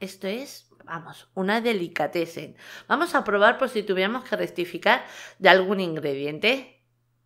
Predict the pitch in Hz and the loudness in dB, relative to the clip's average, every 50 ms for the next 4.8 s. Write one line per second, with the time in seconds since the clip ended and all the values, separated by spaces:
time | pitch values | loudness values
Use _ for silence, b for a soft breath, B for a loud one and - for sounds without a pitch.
0 | _ _ _ _ _ _ _ _ _ _ _ _ _ _ _ _ _ _ _ _ | _ _ _ _ _ _ _ _ _ _ _ _ _ _ _ _ _ _ _ _
1 | _ _ _ _ _ _ _ _ _ _ _ _ _ _ _ _ _ _ _ _ | _ _ _ _ _ _ _ _ _ _ _ _ _ _ _ _ _ _ _ _
2 | _ _ _ _ _ _ _ _ - 311 339 349 349 349 349 349 339 330 320 320 | _ _ _ _ _ _ _ _ -8 -4 -2 -2 0 0 0 0 -2 -2 -4 -6
3 | 302 294 285 277 269 254 240 233 226 220 220 214 208 208 208 208 202 202 202 208 | -6 -8 -8 -8 -6 -6 -6 -4 -4 -4 -6 -6 -6 -6 -4 -4 -2 0 2 2
4 | 208 208 220 254 294 285 - - - 330 330 339 392 453 - - | 2 2 0 -2 -4 -4 -6 -4 0 2 2 2 0 -2 -6 -14